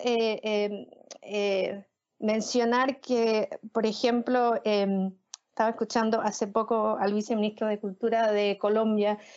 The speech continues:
Felipe Buitriago, que hablaba sobre, eh, una plataforma que,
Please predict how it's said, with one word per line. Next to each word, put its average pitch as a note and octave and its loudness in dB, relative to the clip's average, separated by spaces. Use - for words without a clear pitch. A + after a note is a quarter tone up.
Felipe G#3+ 0
Buitriago, A3+ 2
que A#3 0
hablaba A#3 2
sobre, A3+ 0
eh, A3 2
una C4 2
plataforma B3 0
que, A3+ 0